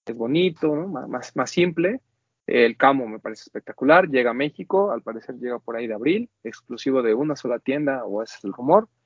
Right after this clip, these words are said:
Y el de Pasley, no tengo la más remota idea que vaya a pasar, no sé si va a llegar, en teoría sí.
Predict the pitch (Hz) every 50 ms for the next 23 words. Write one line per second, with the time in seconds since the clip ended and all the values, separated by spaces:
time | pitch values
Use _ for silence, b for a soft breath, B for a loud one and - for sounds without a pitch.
0 | _ _ _ _ _ _ - 131 123 113 120 104 - 120 113 110 131 143 160 175
1 | 175 151 143 139 - 151 143 143 135 127 120 120 123 127 131 139 139 135 - -
2 | - 135 120 117 123 120 - 113 113 131 135 135 - - - - 123 120 113 -
3 | 113 - 180 185 185 165 139 131 135 123 - 123 117 117 113 113 123 139 143 151
4 | 151 127 - - 107 113 120 - - 233 269